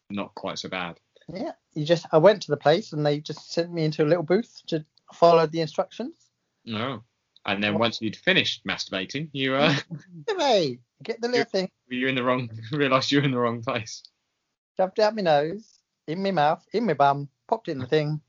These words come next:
Speaker 1: <laughs>
Speaker 2: They said, "No covid, but please get in touch with your doctor asap." I'm
Speaker 1: <laughs>
Speaker 2: not gonna bother. I'm not gonna bother.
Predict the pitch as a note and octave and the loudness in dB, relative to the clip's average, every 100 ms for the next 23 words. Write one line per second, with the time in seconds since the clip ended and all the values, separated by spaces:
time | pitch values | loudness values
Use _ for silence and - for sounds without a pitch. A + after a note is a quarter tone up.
0 | - A3 - C3 A2+ D3 E3 D#3+ - D#3 | -10 -10 -8 -10 -6 2 4 4 2 2
1 | D#3+ - C#3+ B2 A#2+ - _ _ _ - | 2 4 4 4 -2 -10 _ _ _ -2
2 | D3 - D#3 D3+ E3 D#3 - C#3 C3 C3 | -2 0 -2 0 -4 -4 -4 -6 -2 0
3 | D3 - C#3+ C3+ A#2+ G#2 - _ - C3 | 0 0 -2 0 -4 -8 -12 _ -8 -2
4 | - - - - _ A#3 - _ E3 F#3+ | -2 -4 -16 -18 _ 2 2 _ 2 2
5 | D#3+ - D3 C3+ - - D#3 D#3 C#3 C3+ | 2 4 4 4 -4 -10 -8 -6 -4 -2
6 | D3 C#3 | -4 -4